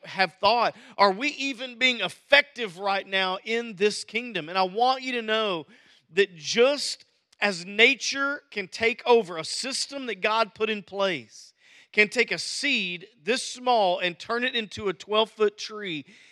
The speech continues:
He can do the same with anything spiritually.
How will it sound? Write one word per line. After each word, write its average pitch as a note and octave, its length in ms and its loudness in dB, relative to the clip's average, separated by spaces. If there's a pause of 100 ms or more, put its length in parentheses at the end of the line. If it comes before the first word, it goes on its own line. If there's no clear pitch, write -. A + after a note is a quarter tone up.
He A#3+ 140 -2
can A#3+ 200 -2
do A3+ 160 -2
the F#3+ 100 0
same A3+ 540 4
with F#3 280 -6 (120)
anything A#3 640 0
spiritually. G3 1000 -10